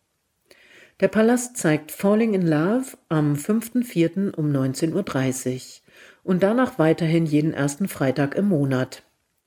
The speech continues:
Um siebzehn Uhr dreißig können ein liebevoll gebautes Bühnenmodell und Stoffe aus der Show ertastet werden. Treffpunkt ist der Schwerbehinderteneingang Johannesstraße. Karten und Preise.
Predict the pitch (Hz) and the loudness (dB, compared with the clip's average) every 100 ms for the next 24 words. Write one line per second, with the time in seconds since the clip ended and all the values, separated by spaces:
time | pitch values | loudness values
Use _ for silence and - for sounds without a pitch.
0 | _ - - _ 185 170 165 285 285 170 | _ -20 -20 _ 0 2 2 0 0 -2
1 | 151 143 143 139 143 226 240 - - 175 | 0 -2 2 2 2 0 -2 -6 -2 0
2 | 170 170 - 147 151 165 226 247 - 165 | 2 0 0 0 0 0 0 -2 2 2
3 | 170 170 147 147 143 143 - 151 170 170 | 2 0 0 0 0 -4 -4 0 2 2
4 | 185 190 190 202 240 269 180 175 - - | 2 0 0 2 2 0 -2 -2 -2 2
5 | 160 - 143 131 139 139 - 185 - 139 | 2 2 0 0 -4 -4 -2 -2 -2 0
6 | 135 127 135 - 135 - - - - 135 | 0 0 -6 -6 -6 -6 -10 -10 -4 -2
7 | 131 135 139 _ _ _ - - - - | -2 -4 -8 _ _ _ -20 -20 -20 -4
8 | - 143 - 190 262 196 - 147 143 185 | 0 0 0 -2 -2 -4 -4 -4 0 0
9 | 190 143 139 135 - 139 139 139 147 160 | 2 0 0 -2 -2 -4 -2 0 0 2
10 | 170 190 175 123 - - 123 123 - 123 | 2 2 0 -2 -6 -8 -6 -6 -6 -8
11 | 120 _ _ _ _ _ _ _ _ _ | -8 _ _ _ _ _ _ _ _ _
12 | _ _ _ _ _ _ _ _ _ - | _ _ _ _ _ _ _ _ _ -2
13 | 160 170 226 226 - 226 190 143 139 | 0 0 -2 -2 0 2 2 2 -2